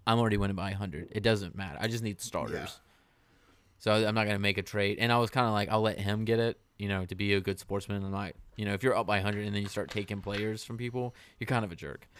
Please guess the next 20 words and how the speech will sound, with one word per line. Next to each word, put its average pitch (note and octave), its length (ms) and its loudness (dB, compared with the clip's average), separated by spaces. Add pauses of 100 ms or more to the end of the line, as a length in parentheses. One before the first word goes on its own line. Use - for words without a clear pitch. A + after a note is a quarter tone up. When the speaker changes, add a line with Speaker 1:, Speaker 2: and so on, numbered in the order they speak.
(320)
Speaker 1:
<laughs> - 260 -2
Speaker 2:
Oh, A#2+ 180 6
I, G2+ 100 0 (560)
I A#2+ 140 4
sat A#2 280 6
there A#2 140 4
and, A2+ 220 0
and A2 240 0
with A2 260 0
Michelle, G2+ 600 2
um, F#2 420 -6 (400)
she A#2+ 180 10
ended G#2 220 6
up G2 160 -2
winning G2+ 240 4
hers, G2+ 400 0
but G#2 180 2
it, G2 160 0
I F2+ 140 -2
s-, - 220 -6